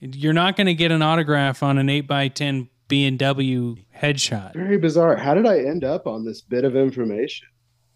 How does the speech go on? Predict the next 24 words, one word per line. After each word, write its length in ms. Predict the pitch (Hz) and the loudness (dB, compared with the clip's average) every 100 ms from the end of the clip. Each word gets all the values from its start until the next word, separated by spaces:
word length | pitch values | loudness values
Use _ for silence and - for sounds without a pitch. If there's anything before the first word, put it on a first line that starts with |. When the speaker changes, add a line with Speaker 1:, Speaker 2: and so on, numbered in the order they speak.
| _ | _
Speaker 1:
I 160 | 131 208 | -2 0
don't 140 | 285 | 2
know, 200 | 175 202 | 4 4
but 140 | 151 143 | 2 2
I 80 | |
would 200 | 143 190 | 2 2
like 240 | 277 302 302 | 4 2 0
to 60 | 208 | -4
know 440 | 165 170 175 170 | -2 2 2 0
what 320 | 143 156 170 | 0 0 0
you 140 | 165 156 | 2 2
were 120 | 139 | 0
going 400 | 117 135 175 139 | 0 0 2 0
to 80 | 117 | -4
say. 380 | - 110 104 | -8 -8 -10
Can 160 | - 139 | -4 2
we 80 | 151 233 | 4 6
just 160 | 254 - | 6 4
Speaker 2:
Oh. 20 | |
Speaker 1:
use 180 | 160 175 | 0 0
that 140 | 185 180 | 0 2
as 200 | 175 175 | 0 0
your 80 | |
trivia? 540 | 151 139 127 175 214 | -2 -4 -4 -4 -6